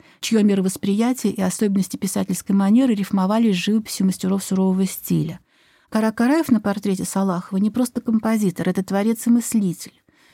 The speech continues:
Его образ воплощает этический идеал шестидесятников, их представление о новом герое и о том, каким должен быть современный художник. Ему претит фальшь и пафос, а творчество становится средством утверждения социальной справедливости.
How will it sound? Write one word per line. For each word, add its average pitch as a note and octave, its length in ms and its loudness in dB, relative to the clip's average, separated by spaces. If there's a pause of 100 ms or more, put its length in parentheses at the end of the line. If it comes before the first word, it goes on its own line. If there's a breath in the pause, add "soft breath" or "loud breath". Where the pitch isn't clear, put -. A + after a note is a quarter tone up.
Его A3 240 4
образ C4 260 2
воплощает A#3 560 0
этический A3+ 540 0
идеал A3 240 0
шестидесятников, G3+ 1120 -4 (200 soft breath)
их G#3+ 140 -2
представление A#3 640 2
о A#3 60 6
новом A#3 300 4
герое B3 320 2
и - 100 -6
о G3 120 0
том, C4 220 2
каким F#3+ 380 0
должен A#3+ 340 2
быть F3 140 -4
современный G3 560 2
художник. F3+ 680 -4 (360 soft breath)
Ему B3 200 6
претит A#3 360 0
фальшь G#3 420 -4
и - 80 -10
пафос, - 460 -2
а F#3 100 -2
творчество A#3 520 -2
становится F3+ 520 0
средством G#3 460 0
утверждения F3 480 0
социальной F3 500 -2
справедливости. D#3+ 920 -4